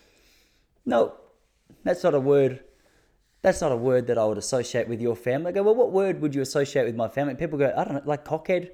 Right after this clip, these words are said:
Uh, I go, "Well, you know, sometimes honesty is not the best policy. If you could <laughs> just water that down a little bit, because that's something that I have to carry around with me for a little while now."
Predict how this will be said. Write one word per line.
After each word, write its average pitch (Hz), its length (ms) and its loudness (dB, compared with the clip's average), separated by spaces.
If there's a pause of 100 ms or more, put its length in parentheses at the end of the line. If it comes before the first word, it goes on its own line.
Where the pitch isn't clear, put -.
(720)
Uh, 139 280 0 (160)
I 156 80 -4
go, 170 60 -4
"Well, 175 340 2 (460)
you 165 100 -2
know, 101 100 -4
sometimes 151 500 0
honesty 123 360 -6
is 98 100 -8
not 110 180 -4
the 104 80 -6
best 92 240 -8
policy. 104 340 -4
If 120 100 -8
you 131 80 -2
could 156 160 0
<laughs> 143 100 2
just 156 120 0
water 143 260 6
that 131 180 0
down 131 180 2
a 147 40 4
little 135 180 2
bit, 131 160 -2
because 135 300 -2 (280)
that's 175 200 4
something 139 280 2
that 123 100 0
I 127 100 2
have 127 140 -6
to 123 80 -6
carry 123 320 0
around 127 320 0
with 120 120 -6
me 113 100 -8
for - 160 -8
a 107 60 -2
little 120 240 -2
while 104 260 0
now." 107 320 -4